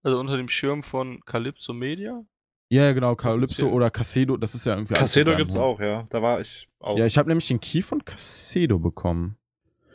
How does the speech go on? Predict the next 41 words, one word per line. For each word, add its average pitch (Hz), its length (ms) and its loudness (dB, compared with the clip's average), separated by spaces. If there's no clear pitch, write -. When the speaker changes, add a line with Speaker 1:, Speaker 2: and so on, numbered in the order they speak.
Speaker 2:
Ich 131 100 4
hab 180 80 8
auf 160 80 2
jeden 190 100 0
Fall 170 100 -4
den 113 120 -2
Entwickler 143 300 -4
angeschrieben, 160 520 -6
weil 120 140 0
ich - 80 -8
das 117 80 -4
Spiel 123 200 -2
ziemlich - 340 -4
cool 156 100 4
fand. 170 320 -4
Speaker 3:
Ja, 113 200 6
Speaker 2:
Ähm, 107 100 2
Speaker 3:
Kasedo 147 360 2
Games 135 280 2
ist 120 200 -12
Rise 117 240 -2
of 117 80 -6
Industry. 104 380 -8
Speaker 2:
Genau, 113 300 4
das 117 180 -2
ist 135 160 -6
nämlich, 135 580 2
äh, 117 120 -4
das 120 140 -4
ist 143 120 -6
so 143 80 0
ein, 123 260 -2
ich 143 140 2
würde 233 120 6
es - 80 -2
vergleichen 151 400 2
ein - 20 0
bisschen - 200 0
mit 117 120 -2
City - 200 -2
Skylines 147 640 2